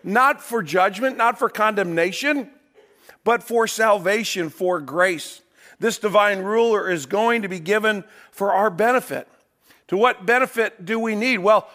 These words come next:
what, what needs do you have in your life? Maybe the better way to ask the question would be, what don't we need, right? You think about needing, at this time of year, emotional stability. You think about needing spiritual depth to deal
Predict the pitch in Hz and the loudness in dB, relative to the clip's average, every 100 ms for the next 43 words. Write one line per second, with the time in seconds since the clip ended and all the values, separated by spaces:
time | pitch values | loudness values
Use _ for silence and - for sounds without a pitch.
0 | _ 190 226 233 277 269 277 196 202 208 | _ -2 2 2 2 0 -2 -4 -6 -2
1 | 190 185 175 156 123 - - _ _ _ | 0 0 -2 -2 -2 -6 -20 _ _ _
2 | _ _ _ 151 202 262 214 156 190 220 | _ _ _ -2 0 2 0 2 2 4
3 | 202 196 185 185 175 180 156 160 165 160 | 2 2 0 -2 -4 -2 -2 -4 -4 0
4 | 208 233 160 185 196 147 123 113 - _ | -2 0 0 0 -2 -6 -6 -8 -12 _
5 | - 170 254 - _ - - 190 214 220 | -6 -4 -4 -10 _ -20 -12 -2 0 2
6 | 208 220 220 208 233 226 220 175 214 - | 2 2 2 -2 0 0 0 0 0 0
7 | 208 214 196 190 208 180 165 190 - 190 | 0 0 -2 0 2 2 2 -2 -4 -6
8 | 190 - 160 170 175 123 - _ _ _ | -6 -8 -4 -2 -2 -6 -14 _ _ _
9 | _ - 165 208 196 196 196 196 196 160 | _ -10 -4 -2 2 0 0 -4 -4 -6
10 | - - 185 202 196 202 190 147 165 170 | -10 -4 0 0 0 -4 -4 -2 0 0
11 | - - 160 139 170 214 196 156 | -2 -14 -12 -6 -2 2 2 2